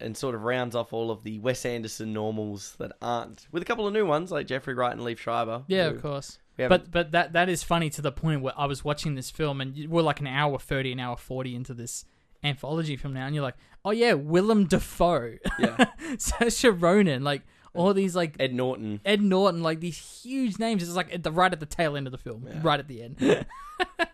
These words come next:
Speaker 1: Yeah. And in,
Speaker 2: I love that.
Speaker 1: majoritively, like, Saoirse Ronan's character, very small roles. Like,
Speaker 2: Tiny role, yeah.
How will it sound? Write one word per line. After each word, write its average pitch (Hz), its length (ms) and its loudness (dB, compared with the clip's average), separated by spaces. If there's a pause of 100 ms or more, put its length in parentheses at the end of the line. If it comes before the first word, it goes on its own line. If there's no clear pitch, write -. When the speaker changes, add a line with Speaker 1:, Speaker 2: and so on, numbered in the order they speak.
Speaker 1:
Yeah. - 300 -6 (580)
And 175 100 4
in, 214 120 0 (120)
Speaker 2:
I - 120 -4
love 147 220 -6
that. 143 200 0
Speaker 1:
majoritively, 160 640 2
like, 127 260 -6
Saoirse 139 300 -8
Ronan's 135 320 -6
character, 101 340 -12
very 175 340 -4
small 139 460 -6
roles. 127 560 -10 (180)
Like, - 120 -8
Speaker 2:
Tiny 254 340 0
role, 131 300 -2
yeah. 160 300 -4